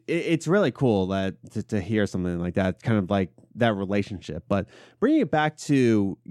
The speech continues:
game music, right? Um, I, I feel like I, and I, I might be crazy when I say this, but when we talk about g-, gamers who are, um, taking,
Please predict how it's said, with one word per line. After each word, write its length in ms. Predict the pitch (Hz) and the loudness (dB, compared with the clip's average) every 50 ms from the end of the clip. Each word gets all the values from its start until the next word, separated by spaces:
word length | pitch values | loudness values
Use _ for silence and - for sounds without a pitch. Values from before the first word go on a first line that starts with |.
| 104 | -2
game 340 | 95 127 127 120 110 104 98 | 0 2 4 4 4 4 4
music, 640 | 98 104 101 90 82 90 85 87 - - - - - _ _ - | 4 4 2 2 0 -2 -2 -4 -6 -8 -12 -20 -20 _ _ -8
right? 260 | 98 98 92 92 - - _ - | -6 -4 -4 -4 -4 -8 _ -6
Um, 500 | 101 104 104 101 101 98 98 87 98 98 - _ _ _ _ _ _ - | -4 -2 -2 0 0 -2 -2 -2 -4 -8 -10 _ _ _ _ _ _ -6
I, 160 | - 139 151 - - | -4 -2 -2 0 2
I 100 | 151 156 | 0 0
feel 500 | - - - 233 254 294 302 294 254 - | 0 -2 -4 -2 0 2 2 2 0 0
like 440 | - 160 165 156 143 135 127 120 - - - - - - _ _ _ _ _ _ _ _ _ _ _ _ _ _ _ _ _ _ _ _ _ _ - | 0 2 2 4 4 4 2 0 -2 -8 -20 -20 -20 -20 _ _ _ _ _ _ _ _ _ _ _ _ _ _ _ _ _ _ _ _ _ _ -2
I, 100 | 151 160 - - | -2 0 0 0
and 420 | 151 151 156 160 156 151 147 - - | 0 2 2 2 2 0 -2 -2 -2
I, 220 | 143 156 170 - | -2 -2 -2 -2
I 160 | - 151 165 | -2 -2 -2
might 180 | 180 196 208 185 | -2 -2 -2 0
be 100 | 185 147 | -2 -2
crazy 320 | - - 156 151 131 123 117 | 0 0 0 0 2 2 0
when 80 | 104 | 0
I 80 | 98 95 | -2 -2
say 260 | - - 131 113 98 | -4 -2 -2 0 -2
this, 220 | 85 90 92 - _ _ - - - _ _ _ _ _ _ _ _ - - _ _ _ _ _ _ _ _ | -2 -6 -10 -14 _ _ -20 -20 -20 _ _ _ _ _ _ _ _ -20 -20 _ _ _ _ _ _ _ _
but 80 | - 151 | 0 2
when 180 | 147 185 196 | 2 4 4
we 120 | 214 226 220 | 4 2 2
talk 240 | - 247 269 277 311 | 2 0 0 0 0
about 320 | 254 262 247 220 180 139 117 - _ _ _ - | 0 2 2 2 2 0 -2 -6 _ _ _ -10
g-, 140 | - 127 | -8 -6
gamers 580 | 120 107 139 147 147 131 110 95 95 95 - - | -2 0 0 2 2 2 2 0 0 -2 -2 -2
who 200 | - 120 110 107 | 0 2 2 4
are, 340 | 104 104 104 104 104 101 98 - _ _ _ _ _ _ _ - | 4 4 4 4 2 2 0 -4 _ _ _ _ _ _ _ -2
um, 640 | 107 107 104 104 101 98 98 98 87 95 92 90 - _ _ - | 0 2 2 4 4 2 2 2 0 -2 -4 -4 -6 _ _ -2
taking, 420 | - 202 214 247 240 214 180 - | -2 0 0 0 0 -2 -2 -4